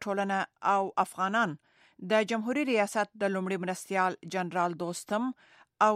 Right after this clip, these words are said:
د هغه د همکارانو په دوسیه کې د ممکنه قانوني اجرااتو او د جدي پلټونو د دوام ملاتړ کوي. هغه له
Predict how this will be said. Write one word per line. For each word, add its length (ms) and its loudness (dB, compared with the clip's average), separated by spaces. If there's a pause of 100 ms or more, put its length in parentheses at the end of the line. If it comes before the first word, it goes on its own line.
د 160 0
هغه 260 2
د 140 -4
همکارانو 600 -2
په 140 -6
دوسیه 380 -4
کې 120 0 (640)
د 160 2
ممکنه 460 2 (140)
قانوني 520 0
اجرااتو 640 0 (100)
او 160 0
د 160 -4
جدي 300 -4
پلټونو 520 -4
د 140 0
دوام 400 0 (100)
ملاتړ 440 -4
کوي. 280 -6 (720)
هغه 240 4 (240)
له 60 6